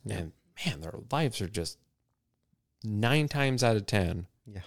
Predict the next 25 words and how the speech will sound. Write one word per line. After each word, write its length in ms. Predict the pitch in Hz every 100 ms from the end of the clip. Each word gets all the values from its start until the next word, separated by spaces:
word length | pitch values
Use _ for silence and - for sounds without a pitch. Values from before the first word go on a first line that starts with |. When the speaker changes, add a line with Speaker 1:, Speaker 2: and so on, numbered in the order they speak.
| -
Speaker 2:
it's 140 | 101
a 60 | 95
mess. 540 | 87 87 80 - - -
Speaker 1:
It 100 | 107
is, 280 | - - -
yeah. 60 | -
Speaker 2:
They 120 | -
either 240 | 101 98 87
go 300 | 92 120 151
broke, 500 | 139 135 127 127 - _ _ _ _
they 140 | 87 80 -
die, 540 | 107 113 117 127 - - -
Speaker 1:
Yeah. 200 | 104 101 - _ _ _ -
Speaker 2:
they 180 | 87 -
overdose 580 | 123 123 120 120 117 113
on 180 | 120 107
drugs, 640 | 101 107 113 120 120 - - _ _ _ _ _ _ -
you 100 | 98
know, 240 | 90 101 -
they 100 | 95 -
catch 240 | - 117 -
a 40 |
venereal 460 | 95 95 117 127 120
disease. 680 | 113 104 110 113 123 135 107
Speaker 1:
Yeah. 180 | 104